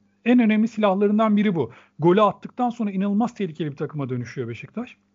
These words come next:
Ama onu yapmadı. Kendi oyununu oynamaya kalktı ama Fatih Terim de bu kez bu Beşiktaş'a karşı işte ben Galatasaray'ım, stoperlerle her topu illa pasla çıkacağım demedi. Gerektiğinde uzun attı bu kez. Ve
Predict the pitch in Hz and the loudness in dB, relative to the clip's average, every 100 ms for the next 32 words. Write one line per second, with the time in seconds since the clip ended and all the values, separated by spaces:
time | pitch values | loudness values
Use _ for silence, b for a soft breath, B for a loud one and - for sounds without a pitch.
0 | _ _ _ _ - B B B B 233 | _ _ _ _ -20 B B B B 0
1 | 302 277 311 311 302 185 147 - 262 285 | 2 2 2 -2 -2 -4 -6 0 0 2
2 | 285 247 190 156 151 151 196 202 302 262 | 0 0 0 -2 -6 -4 -6 -4 -2 -2
3 | - 220 220 269 - 277 302 247 214 247 | 2 2 2 -4 -6 -4 -2 -4 -4 -6
4 | 175 240 233 254 - 247 233 202 180 - | -4 -2 -4 -6 -8 -6 -2 0 0 -4
5 | - - 202 208 202 202 208 220 233 214 | -12 -6 -2 0 0 -2 -4 -6 -4 -2
6 | 160 - - - 196 202 202 185 - 208 | -4 -6 -6 0 0 2 0 -2 -2 -2
7 | 214 208 180 202 214 196 208 208 208 - | 0 -8 -6 -4 0 0 -2 -4 -8 -10
8 | 233 247 226 151 220 220 123 120 175 208 | -8 -4 -2 2 2 2 -2 -2 2 0
9 | 208 220 233 175 226 208 - 262 185 - | 0 -2 -2 -2 0 -2 -2 -4 -4 -4
10 | 117 - b b b b b b _ 135 | -10 -10 b b b b b b _ 2
11 | 220 233 | 2 2